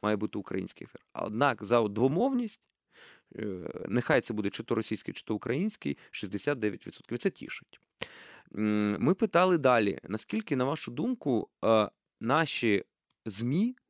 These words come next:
багато уваги приділяють Донбасу. Е, це, до речі, таке питання, дуже цікаво його порівняти, якщо, е, опитати, е, вимушених переселенців з Криму, а наскільки наші змі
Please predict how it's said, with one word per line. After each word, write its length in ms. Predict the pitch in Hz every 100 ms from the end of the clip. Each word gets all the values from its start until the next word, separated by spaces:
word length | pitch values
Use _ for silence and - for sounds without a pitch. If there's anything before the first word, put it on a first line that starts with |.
| _ _ _ _
багато 500 | 101 110 143 151 117
уваги 320 | 104 151 180
приділяють 480 | 123 107 101 135 123
Донбасу. 520 | 113 101 - - - _ _ _ _ - - - - -
Е, 380 | 101 101 98 98
це, 120 | 170
до 120 | 160
речі, 760 | 160 - 139 131 120 113 107 101
таке 200 | 123 120
питання, 440 | 120 123 117 107
дуже 160 | 107 104
цікаво 320 | 113 117 101
його 140 | 101
порівняти, 520 | 107 104 104 101 - - 50 - - -
якщо, 260 | 95 -
е, 40 | 101 - 76 85 -
опитати, 720 | 101 113 - 107 - 101 98 - - _ -
е, 80 | 92
вимушених 600 | 90 101 117 107 104 101
переселенців 640 | 104 101 104 107 104 101
з 80 | 92
Криму, 520 | - 113 107 98 92 -
а 40 |
наскільки 440 | 98 - 110 98 98
наші 540 | 101 - 95 98 104
змі 400 | 101 104 98